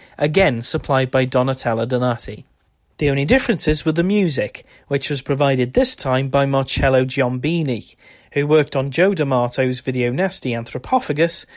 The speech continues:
as well as the god-awful Panic that we covered on the show just a while ago. Camilletti was also assisted this time in the effects department by Maria Grazia Mazzolini, who later appeared as a makeup artist on both nineteen eighty-six's Foxtrap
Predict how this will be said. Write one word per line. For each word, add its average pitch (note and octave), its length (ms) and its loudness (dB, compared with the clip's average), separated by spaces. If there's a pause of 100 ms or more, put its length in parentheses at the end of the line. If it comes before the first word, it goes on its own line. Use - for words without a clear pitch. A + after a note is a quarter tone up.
(360)
as C3+ 120 -2
well F3 120 4
as D#3+ 140 2
the C#3 100 2
god-awful C#3+ 680 2
Panic - 680 -4
that C#3 120 -2
we C3 120 -4
covered C#3 320 0
on C3 120 2
the C3 60 -4
show B2 320 -2
just B2 260 -8
a C3+ 40 -4
while C#3+ 320 0
ago. A2 360 -6 (720)
Camilletti C#3+ 600 0
was F3 180 0
also D3 240 2
assisted C#3+ 540 0
this - 180 -4
time A#2+ 240 -2
in A#2+ 60 -4
the A#2 80 -2
effects - 340 -2
department D3+ 640 0 (340)
by D3 140 4
Maria D#3+ 380 4
Grazia D3+ 580 0
Mazzolini, C3+ 880 -2 (360)
who C#3+ 100 0
later D#3+ 260 2
appeared G3+ 460 0
as D3 140 0
a D3 40 0
makeup F3+ 400 -2
artist B2 480 -2
on C3 120 0
both B2 240 2
nineteen E3 340 -2
eighty-six's C3 680 -4
Foxtrap - 800 0